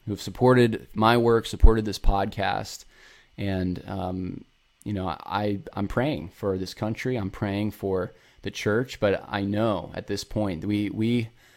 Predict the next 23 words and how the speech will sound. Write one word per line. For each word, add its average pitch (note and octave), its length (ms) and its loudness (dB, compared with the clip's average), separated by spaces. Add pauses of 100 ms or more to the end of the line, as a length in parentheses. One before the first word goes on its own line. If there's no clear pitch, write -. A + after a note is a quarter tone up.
there's F#2 180 -6
nothing C3 380 4
more A2+ 520 2 (1200)
that G2+ 360 2
we, B2 140 2
we B2+ 120 4
can, B2+ 180 2
uh, G#2 100 0 (600)
pool D3 280 8
all C#3 300 8
our C3 180 8
efforts, - 640 -6 (840)
and F#2+ 320 0
without G#2 500 0
the G2+ 80 -2
help G2 240 0
of F2+ 100 0
the F#2+ 80 -2
Lord, F#2 500 -4 (240)
without A2 360 0
the A2+ 80 2
Lord G#2 460 4
going F#2+ 540 -2